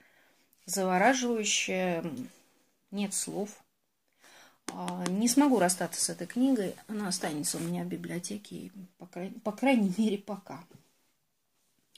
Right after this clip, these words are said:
Очень я была удивлена тем, что мне понравилась вот эта вот книга Джули Кэплин «Маленькая кондитерская в Бруклине».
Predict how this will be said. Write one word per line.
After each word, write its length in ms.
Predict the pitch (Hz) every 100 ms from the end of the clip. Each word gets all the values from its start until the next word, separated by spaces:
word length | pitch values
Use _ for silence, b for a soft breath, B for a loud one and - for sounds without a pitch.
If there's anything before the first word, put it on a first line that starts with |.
| B B B B B B _ -
Очень 400 | 277 311 277 247
я 160 | 233
была 340 | 226 214 202 202
удивлена 760 | - 185 196 190 190 190 214
тем, 400 | 220 - 202 247
что 200 | 254 -
мне 320 | 208 202 208
понравилась 800 | 208 185 190 190 185 185 180 -
вот 160 | 185 180
эта 180 | 175 202
вот 160 | 226
книга 520 | - 233 240 240 233 233
Джули 480 | 208 185 190 185
Кэплин 580 | 185 - 185 185 226 226
«Маленькая 540 | 208 202 185 175 180 175
кондитерская 760 | 190 185 185 185 175 - 190
в 120 | 180 175
Бруклине». 880 | 170 180 202 220 - 233 233 233